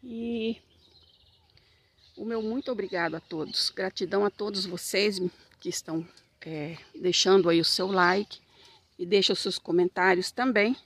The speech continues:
que eu vou respondendo aos poucos, gente. Ficam todos com Deus e até o próximo vídeo, se Deus nos permitir.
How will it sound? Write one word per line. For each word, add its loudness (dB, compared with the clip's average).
que -8
eu 0
vou 0
respondendo 4
aos 2
poucos, -8
gente. -4
Ficam -10
todos -6
com -4
Deus 2
e 0
até -2
o -2
próximo -2
vídeo, -4
se -8
Deus 0
nos 2
permitir. -4